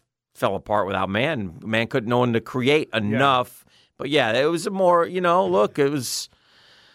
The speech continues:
Speaker 1: in the end, Frank, it's the four or the five seed. It's an
Speaker 2: Yeah.
Speaker 1: extra game. You get to watch your team. You'll be, you
Speaker 2: Well,
Speaker 1: should be
Speaker 2: well,
Speaker 1: happy.
Speaker 2: well, I, and I like watching my team.
Speaker 1: <laughs> And then you get to play Tennessee again and right the wrong.
Speaker 2: Yeah, I lo-, lo-, love righting wrongs.
Speaker 1: Okay.
Speaker 2: I,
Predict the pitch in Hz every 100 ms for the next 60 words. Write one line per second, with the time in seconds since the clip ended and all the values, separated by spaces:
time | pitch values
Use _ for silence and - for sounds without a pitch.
0 | _ _ _ - 175 170 165 147 151 147
1 | 127 - - 127 117 101 - 90 85 -
2 | 82 76 76 117 117 - 101 104 95 90
3 | 87 104 101 107 107 120 - 190 196 104
4 | 101 117 104 143 160 165 208 - - 110
5 | 143 139 139 131 147 151 160 196 165 -
6 | 139 117 127 151 165 160 175 - 180 175
7 | 180 180 190 170 190 185 185 190 208 208
8 | 269 226 131 135 107 120 131 127 131 123
9 | 123 147 143 151 147 156 170 156 110 127
10 | 147 185 190 269 - 135